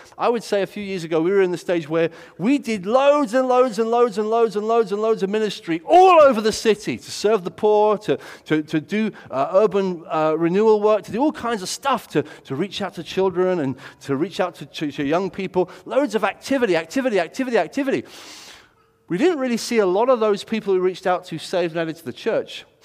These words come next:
Meanwhile, every Sunday we'd have dozens of people show up and just watch, but we didn't notice them.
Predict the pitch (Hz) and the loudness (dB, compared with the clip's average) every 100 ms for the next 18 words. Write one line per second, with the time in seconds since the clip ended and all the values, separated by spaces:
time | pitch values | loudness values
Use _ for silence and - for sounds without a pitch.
0 | - - 262 233 190 233 220 - 240 269 | -14 -2 2 2 2 0 -4 -4 -2 0
1 | 202 127 143 143 175 143 135 208 302 277 | 0 -2 -4 -4 -8 -8 -4 -2 -2 -4
2 | 160 139 110 117 - 165 151 147 127 143 | -6 -6 -8 -10 -4 -2 -2 -4 -10 -10
3 | 117 127 165 120 - - _ _ _ _ | -12 -6 -6 -6 -16 -20 _ _ _ _
4 | _ _ 110 131 175 175 139 208 - - | _ _ -12 -8 -6 -6 -4 -6 -8 -18
5 | - 117 - - | -10 -10 -10 -16